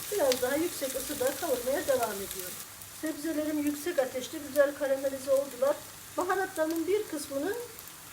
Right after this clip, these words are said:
kekik, kırmızı biber ve tuz olmak üzere sebzelerimi atıyorum. Altını biraz kısıyorum. Birkaç dakikada kısık ateşte kavurmaya devam edeceğim.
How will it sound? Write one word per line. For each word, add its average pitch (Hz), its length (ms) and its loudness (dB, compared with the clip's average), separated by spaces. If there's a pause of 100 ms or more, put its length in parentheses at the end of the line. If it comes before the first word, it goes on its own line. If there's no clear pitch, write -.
(140)
kekik, 269 360 -4 (880)
kırmızı 277 380 -2
biber 233 420 -6 (1080)
ve - 60 -6 (160)
tuz 302 180 -4
olmak 262 340 6 (160)
üzere 453 340 2 (580)
sebzelerimi 277 560 0
atıyorum. 370 420 0 (180)
Altını 330 360 0
biraz 330 360 4
kısıyorum. 339 540 2 (440)
Birkaç 427 380 0
dakikada 285 600 -2
kısık 339 260 -4 (840)
ateşte 285 640 0 (1300)
kavurmaya 254 520 0
devam 220 340 -2
edeceğim. 180 480 -6